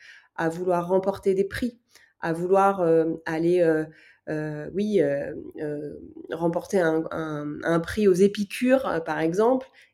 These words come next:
eh ben là, le, l'image de marque, elle est très, très importante parce que on passe de, euh, j'ai un produit artisanal à un produit d'image.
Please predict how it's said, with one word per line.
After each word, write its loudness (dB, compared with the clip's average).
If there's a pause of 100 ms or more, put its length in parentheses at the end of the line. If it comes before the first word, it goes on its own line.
eh -6
ben 8
là, 6
le, 4
l'image 4
de 2
marque, 2
elle -2
est -4
très, -2
très -6
importante -2
parce -2
que -2
on 6
passe 2
de, -2
euh, 4 (220)
j'ai 4
un 10
produit 4
artisanal 2 (160)
à -2
un -4
produit -2
d'image. -2